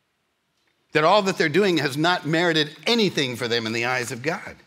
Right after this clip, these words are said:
That their works of the flesh are nothing more than wood, hay, and stubble, and they're gonna be burned up. I mean, if you really wanna make 'em mad,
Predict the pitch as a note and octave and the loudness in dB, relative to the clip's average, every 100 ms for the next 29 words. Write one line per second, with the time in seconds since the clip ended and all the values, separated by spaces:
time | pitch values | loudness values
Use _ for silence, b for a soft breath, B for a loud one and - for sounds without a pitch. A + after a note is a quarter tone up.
0 | - _ - B B B B B F#3 A#3 | -20 _ -20 B B B B B 4 6
1 | A3 F#3+ A#3 - G#3 F3 G#3+ A#3 - F3 | 6 6 6 4 0 0 2 2 2 2
2 | F#3+ G3+ G#3+ F#3+ G#3 F#3 E3+ E3+ G#3 G3 | 2 2 -2 0 2 2 2 4 4 4
3 | G3 F3 - G#3+ A3 D#3 E3+ F3+ F3+ F#3 | 2 0 0 2 2 2 0 0 0 2
4 | G3+ A3 A3+ C#4 - - _ _ _ _ | 2 2 0 -4 -8 -20 _ _ _ _
5 | _ _ _ _ _ _ _ _ B B | _ _ _ _ _ _ _ _ B B
6 | B B D4 C#4 G#3 F3+ F3 C4+ F4+ E4+ | B B 6 6 6 6 4 6 8 8
7 | C#4+ C4+ B3 B3+ A#3 F3+ F#3+ B3+ | 6 4 6 4 4 4 4 2